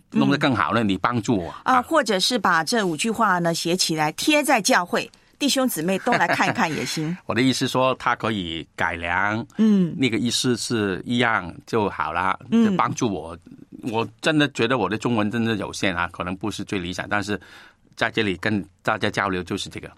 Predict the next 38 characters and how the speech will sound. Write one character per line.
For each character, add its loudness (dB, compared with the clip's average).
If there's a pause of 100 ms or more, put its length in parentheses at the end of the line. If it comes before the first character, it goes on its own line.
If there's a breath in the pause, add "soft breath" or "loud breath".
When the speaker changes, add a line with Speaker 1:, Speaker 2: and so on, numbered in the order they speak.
(120)
Speaker 2:
嗯。 2
Speaker 1:
那 2
么 4 (100)
恩 4
赐 4
次 0
要 4
了， 4
我 -2
们 0
进 2
到 2
这 2
个 2 (140)
恩 0
赐 0
的 2
发 2
挥。 0
Speaker 2:
好。 0 (220 soft breath)
Speaker 1:
我 4
觉 2
得 4
动 4
员 4
呢， 4
我 0
们 0
过 2
去 -2
也 -2
说 0 (180)
基 0
督 2 (920)
教 2
会 2
啊， -4
Speaker 2:
嗯。 0